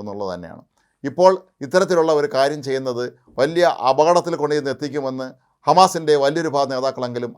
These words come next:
അന്ന് അഭിപ്രായപ്പെട്ടിരുന്നു എന്നും. എന്നാൽ അവയെല്ലാം ലംഘിച്ചുകൊണ്ടാണ് ഇസ്മായിൽ ഹനിയെയും യാഹ്യ സിൻവറിനെയും പോലെയുള്ള ഹമാസ് നേതാക്കൾ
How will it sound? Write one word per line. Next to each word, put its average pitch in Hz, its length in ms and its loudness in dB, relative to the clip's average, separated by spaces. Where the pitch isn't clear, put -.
അന്ന് 123 200 -6
അഭിപ്രായപ്പെട്ടിരുന്നു 110 760 -8
എന്നും. 92 160 -14
എന്നാൽ 190 220 6
അവയെല്ലാം 214 380 8
ലംഘിച്ചുകൊണ്ടാണ് 185 760 2
ഇസ്മായിൽ 180 420 -2
ഹനിയെയും 135 400 -2
യാഹ്യ 139 280 -2
സിൻവറിനെയും 135 440 -8
പോലെയുള്ള 117 360 -4
ഹമാസ് 123 320 -8
നേതാക്കൾ 107 360 -6